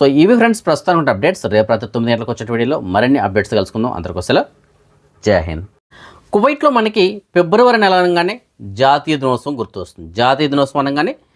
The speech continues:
హలాఫిబ్ ఆఫర్లు అయితే కనుక ప్రకటిస్తారు. ఈ హలా ఫిబ్రవరిలో భాగంగా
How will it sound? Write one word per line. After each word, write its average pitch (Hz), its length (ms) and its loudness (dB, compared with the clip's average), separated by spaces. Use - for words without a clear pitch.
హలాఫిబ్ 185 600 0
ఆఫర్లు 143 340 0
అయితే 127 180 0
కనుక 143 180 -8
ప్రకటిస్తారు. 104 540 -6
ఈ 160 100 2
హలా 156 280 2
ఫిబ్రవరిలో 165 500 0
భాగంగా 131 460 0